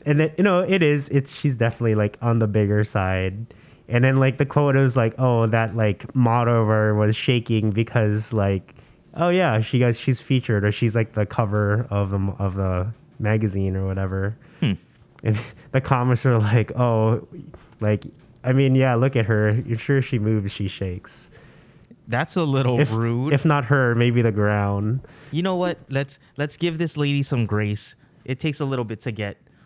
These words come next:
Speaker 2: you know, to be featured on these sports covers.
Speaker 1: Well, I mean, the way I s-, the thing I think about, you know, models in general is, like, even the, you know, quote unquote beautiful models, like the supermodels, like, that's not really healthy either.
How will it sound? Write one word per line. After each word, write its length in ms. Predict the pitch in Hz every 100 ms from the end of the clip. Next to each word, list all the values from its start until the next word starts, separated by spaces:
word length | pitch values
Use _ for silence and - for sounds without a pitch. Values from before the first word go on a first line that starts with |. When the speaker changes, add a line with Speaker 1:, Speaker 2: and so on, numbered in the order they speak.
| _
Speaker 2:
you 140 | 143 123
know, 340 | 104 101 104 -
to 100 | -
be 160 | 110 123
featured 380 | - 117 - 107
on 160 | 104
these 160 | 104 98
sports 360 | - - 101 98
covers. 520 | - 101 101 104 - -
Speaker 1:
Well, 180 | 277
I 80 | 262
mean, 180 | 269 277
the 100 | 247
way 200 | 240 240
I 160 | 170 185
s-, 180 | 175 -
the 220 | 143 143
thing 220 | 160 226 170
I 100 | 135
think 220 | 151 131
about, 400 | 120 113 113 -
you 100 | 113
know, 200 | 113 113
models 460 | 117 110 117 131 120
in 160 | 113
general 580 | 98 104 117 107 101 98
is, 320 | 98 98 98
like, 160 | 113 101 -
even 340 | 156 185 202
the, 380 | 180 160 143 123 135 -
you 120 | 127
know, 160 | 123 117
quote 280 | - 151
unquote 380 | 147 139 151 117
beautiful 400 | 110 131 135 151
models, 540 | 135 135 135 135 139 131
like 120 | 104
the 80 | 113
supermodels, 800 | - 135 139 131 127 131 143 139
like, 160 | 110
that's 280 | 117 143 -
not 120 | 151 135
really 200 | 123 113
healthy 420 | 123 120 110 92
either. 580 | 98 98 95 92 78